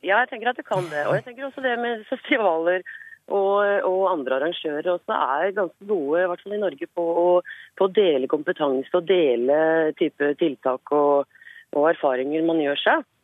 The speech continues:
Så dette her tror jeg faktisk kan gjøre at, eh, flere festivaler og også andre arrangører kunne finne,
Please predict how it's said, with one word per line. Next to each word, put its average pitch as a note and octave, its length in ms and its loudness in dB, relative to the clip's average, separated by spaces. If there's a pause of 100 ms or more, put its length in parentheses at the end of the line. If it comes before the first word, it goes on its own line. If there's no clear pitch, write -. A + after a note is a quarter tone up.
(800)
Så G#3 80 -6
dette G#3 160 -2
her G#3 160 2
tror F3 160 -6
jeg F3+ 160 2
faktisk D#3 260 -14
kan F#3 140 2
gjøre C3+ 300 0
at, - 180 -8
eh, D#3+ 480 0
flere C#3+ 320 -2
festivaler E3+ 720 -2
og D#3+ 320 0 (400)
også D#3+ 240 -6
andre C#3+ 240 0
arrangører D3+ 480 -2
kunne D#3+ 160 -2
finne, D3 320 -2